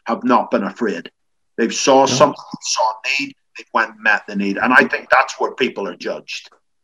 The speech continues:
Speaker 1: I really
Speaker 2: Yeah.
Speaker 1: do.
Speaker 2: No, exactly. I think that's the, the, I, I agree with all you sa-, all you said there, and, uh, I think it's a great summary of, of, of what we were trying to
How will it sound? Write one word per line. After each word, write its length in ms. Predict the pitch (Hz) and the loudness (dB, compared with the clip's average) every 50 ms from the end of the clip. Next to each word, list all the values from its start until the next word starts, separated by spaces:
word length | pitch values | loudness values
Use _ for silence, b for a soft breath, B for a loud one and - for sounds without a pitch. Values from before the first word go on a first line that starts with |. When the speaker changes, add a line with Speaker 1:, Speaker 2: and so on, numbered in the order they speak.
| _ _ _ | _ _ _
Speaker 1:
I 100 | 104 107 | -6 -4
really 360 | 104 113 110 110 95 90 85 | 0 2 2 4 2 0 -2
Speaker 2:
Yeah. 100 | - - - 95 - - | -4 0 4 4 4 4
Speaker 1:
do. 280 | - - - - - _ _ _ _ _ _ | 2 -4 -12 -20 -20 _ _ _ _ _ _
Speaker 2:
No, 240 | - 101 104 104 104 | -4 -2 0 2 4
exactly. 640 | 104 104 101 - 90 92 90 - - 101 - 98 95 | 2 2 2 0 0 0 0 0 -2 -2 0 0 0
I 60 | 95 | 2
think 140 | 104 101 95 | 2 2 2
that's 200 | 95 85 - - | 2 0 0 0
the, 360 | 90 87 85 82 - 87 - - | 2 2 2 2 0 -4 -4 -4
the, 300 | 85 82 85 - B B B B B B B B _ | -4 -4 -4 -6 B B B B B B B B _
I, 100 | - 98 98 95 92 - | 4 4 4 4 4 0
I 60 | 95 | 0
agree 200 | 92 90 95 98 | 2 4 2 2
with 140 | 95 95 92 | 4 2 2
all 120 | 92 90 | 2 2
you 80 | 87 85 | 0 -2
sa-, 180 | 85 - - - - | -4 -8 -10 -10 -8
all 180 | - - - 85 | -6 -4 -4 -4
you 100 | 90 82 | -4 -4
said 260 | 80 - 87 90 90 | -2 0 0 0 2
there, 160 | 92 95 90 | 2 2 2
and, 340 | 85 80 80 80 80 78 - | 2 0 -2 -4 -6 -6 -4
uh, 100 | 82 82 | -4 -4
I 100 | 80 80 | -4 -4
think 220 | 78 - 87 82 85 | -6 -6 -6 -6 -6
it's 160 | 82 - - | -8 -4 -4
a 120 | 82 82 | -4 -4
great 760 | 73 - _ - - - 82 82 82 - - - - - - - _ b b b b b b b _ | -4 -8 _ -10 -6 -4 -4 -4 -4 -8 -16 -20 -20 -20 -20 -20 _ b b b b b b b _
summary 420 | - - - 80 85 92 87 85 | -10 -4 -2 0 0 0 0 -2
of, 100 | 85 80 | -2 -2
of, 180 | - 90 85 - | -4 -4 -4 -2
of 160 | - - 82 | -4 -4 0
what 160 | 80 87 82 | 0 0 0
we 60 | 90 90 | 0 -2
were 80 | 90 85 | -4 -4
trying 260 | - - 82 82 82 | -2 -2 -2 -2 -2
to 160 | - 82 80 | -4 -8 -8